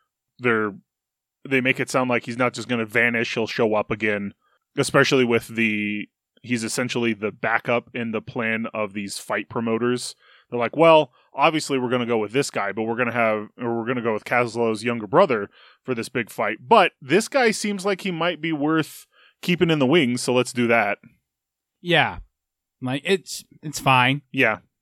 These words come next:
Speaker 2: Those will probably be characters going forward. Like, we got a new weird love interest isn't the right word, but girl to be after Asumi.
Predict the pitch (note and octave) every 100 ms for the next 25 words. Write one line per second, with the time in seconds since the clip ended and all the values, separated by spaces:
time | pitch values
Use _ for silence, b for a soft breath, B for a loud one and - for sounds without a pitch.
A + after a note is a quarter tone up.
0 | _ _ _ - D3+ C#3+ - D3+ - C#3+
1 | C3+ B2+ - C3+ B2 C#3 A2 B2+ B2+ D3
2 | C3+ B2+ C#3+ C3+ F3+ F3 F3 D#3+ D#3 C3+
3 | D#3 B2 - _ _ _ C#3 F3+ E3 D#3+
4 | D#3+ D#3+ B2 B2+ B2 B2+ A#2+ A#2+ G#2 G2
5 | b b - A#2 G#2+ C3+ C#3+ C3+ - C3
6 | A#2 A#2 B2 B2 G#2+ A2 - F#2 E2